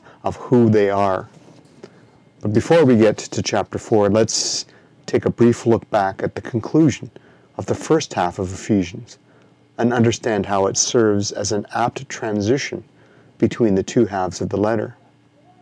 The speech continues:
Paul concludes his prayer report in chapter three with a stirring doxology that praises the empowering God. He writes, "Now to him who by the power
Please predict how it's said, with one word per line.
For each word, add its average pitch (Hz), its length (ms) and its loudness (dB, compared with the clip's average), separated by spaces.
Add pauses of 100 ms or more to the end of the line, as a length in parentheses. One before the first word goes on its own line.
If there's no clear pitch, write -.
(1080)
Paul 190 180 4
concludes 175 440 4
his 123 140 2
prayer 127 240 2
report 101 480 0
in 107 80 -2
chapter 107 380 -4
three 107 280 0
with 107 240 2
a 107 120 0 (220)
stirring 131 680 2
doxology 98 720 0 (320)
that - 220 -4
praises 104 580 2
the 104 160 2
empowering 98 800 0
God. 90 480 -2 (760)
He - 160 2
writes, 107 560 2 (720)
"Now 120 180 2
to 117 140 0
him 120 480 2 (380)
who 127 120 4
by 104 240 4
the 95 100 2
power 131 680 0